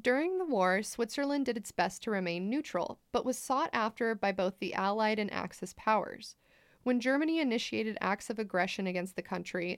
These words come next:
the United Kingdom sent reinforcements. That was how one British company found themselves stationed in a remote village in the Swiss Alps. A few weeks after the British company had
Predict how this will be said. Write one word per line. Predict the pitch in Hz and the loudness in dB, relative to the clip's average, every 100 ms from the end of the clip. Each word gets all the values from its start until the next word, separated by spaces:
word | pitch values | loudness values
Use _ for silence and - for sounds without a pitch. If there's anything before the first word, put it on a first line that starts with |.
| 190 | -4
the | 220 | 0
United | 214 202 208 214 | 2 2 0 -2
Kingdom | - 196 185 185 | -4 -4 -2 -2
sent | 190 180 208 | -4 -6 -4
reinforcements. | 170 170 185 220 226 - - - - - _ _ _ _ - | -4 -4 -2 0 0 -2 -8 -10 -16 -20 _ _ _ _ 2
That | 269 359 | 2 4
was | 320 302 | 0 0
how | 247 220 | 2 2
one | 214 220 262 294 | 4 2 2 2
British | 254 240 247 | 2 0 -2
company | - 190 190 190 | -2 -2 0 -2
found | 190 185 185 208 | 2 2 4 2
themselves | 214 190 185 - | 0 0 0 -2
stationed | - 175 - 175 175 | -4 -4 -2 -2 0
in | 196 | 2
a | 190 | 4
remote | 185 190 190 240 208 | 4 4 2 0 0
village | 190 175 170 175 | 2 2 2 -2
in | 185 | -4
the | 180 | -4
Swiss | - 170 170 - | -4 -4 -4 -2
Alps. | 214 - - - - _ _ _ _ _ _ | -2 -2 -6 -18 -18 _ _ _ _ _ _
A | 233 | -4
few | 226 254 294 320 | -4 -2 2 2
weeks | 254 - | 0 0
after | 214 214 | 0 0
the | 214 | -4
British | 185 175 220 | 0 0 0
company | - 202 190 175 175 | -4 -4 -4 -6 -4
had | 180 | -6